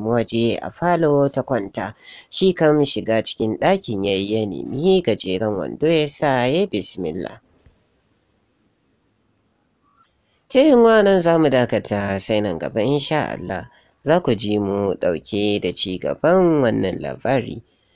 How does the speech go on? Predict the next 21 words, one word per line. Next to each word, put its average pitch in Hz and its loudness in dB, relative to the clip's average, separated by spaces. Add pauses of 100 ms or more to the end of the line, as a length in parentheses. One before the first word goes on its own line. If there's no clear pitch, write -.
(260)
Ni 220 6
ne 339 8
naku 247 6
kamar 190 2
kullum 175 4
Abba 143 -2
Apex 78 -6 (300)
nake 139 0
farin 104 -2
cikin - -6
kasancewa 92 -4
da 87 -6
ku 165 0
kuma 165 -2
nake 160 -2
muku 95 -8
fatan 131 -2
alkhairi 98 -6
a - -4
koda 196 -2
yaushe. 120 -8